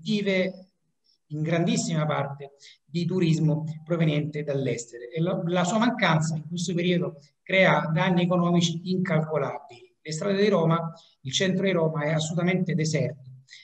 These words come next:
Questo può influire chiaramente su grandissima parte di attività economiche, basti pensare appunto ai ristoranti, all'hotel o anche ai negozi. Purtroppo il turismo non è mai,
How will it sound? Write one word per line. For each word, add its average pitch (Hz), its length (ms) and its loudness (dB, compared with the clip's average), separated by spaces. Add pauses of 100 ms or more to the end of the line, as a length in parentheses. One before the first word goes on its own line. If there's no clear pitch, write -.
(180)
Questo 196 300 0
può 156 80 2
influire 160 440 2
chiaramente 147 520 -6
su - 180 -16 (240)
grandissima 175 680 2
parte 143 320 -2
di 135 80 -2
attività 139 240 -8
economiche, 135 540 -4
basti - 260 -16
pensare 135 320 -8
appunto 135 280 -8
ai 135 60 -4
ristoranti, 131 520 -6
all'hotel 135 420 -4 (380)
o 143 100 -4
anche 143 340 -2
ai 151 120 -2
negozi. 123 500 -4
Purtroppo 311 560 -4 (680)
il 185 160 -2
turismo 160 540 4
non 180 140 2
è 190 60 4
mai, 202 180 6